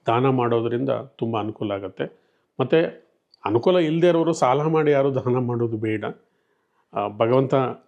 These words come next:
ಅವ್ರವ್ರ ಶಕ್ತ್ಯಾನುಸಾರ ನಮ್ಗೆ ಅನ್ನದಾನ ಮಾಡೋದಕ್ಕೋ, ಇಲ್ಲ ಆರ್ಥಿಕ ಸಹಾಯ ಮಾಡೋದಕ್ಕೋ, ಬಟ್ಟೆ ದಾನ ಮಾಡೋದಕ್ಕೋ ಯಾವುದೋ ಒಂದು ಶಕ್ತಿಯನ್ನು ಕೊಟ್ಟಿರ್ತಾರೆ. So ಅದಕ್ಕೆ ಅನುಸಾರವಾಗಿ ನೀವು ಅವತ್ತು ದಾನ ಧರ್ಮಗಳನ್ನು ಮಾಡಿದರೆ ತುಂಬ ಅನುಕೂಲ ಆಗತ್ತೆ.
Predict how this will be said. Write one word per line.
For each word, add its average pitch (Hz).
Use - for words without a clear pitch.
ಅವ್ರವ್ರ 120
ಶಕ್ತ್ಯಾನುಸಾರ 156
ನಮ್ಗೆ 127
ಅನ್ನದಾನ 131
ಮಾಡೋದಕ್ಕೋ, 120
ಇಲ್ಲ 113
ಆರ್ಥಿಕ 113
ಸಹಾಯ 120
ಮಾಡೋದಕ್ಕೋ, 113
ಬಟ್ಟೆ 110
ದಾನ 113
ಮಾಡೋದಕ್ಕೋ 113
ಯಾವುದೋ 117
ಒಂದು 135
ಶಕ್ತಿಯನ್ನು 165
ಕೊಟ್ಟಿರ್ತಾರೆ. -
So 151
ಅದಕ್ಕೆ 156
ಅನುಸಾರವಾಗಿ 143
ನೀವು 120
ಅವತ್ತು 113
ದಾನ 113
ಧರ್ಮಗಳನ್ನು 110
ಮಾಡಿದರೆ 104
ತುಂಬ 117
ಅನುಕೂಲ 110
ಆಗತ್ತೆ. 113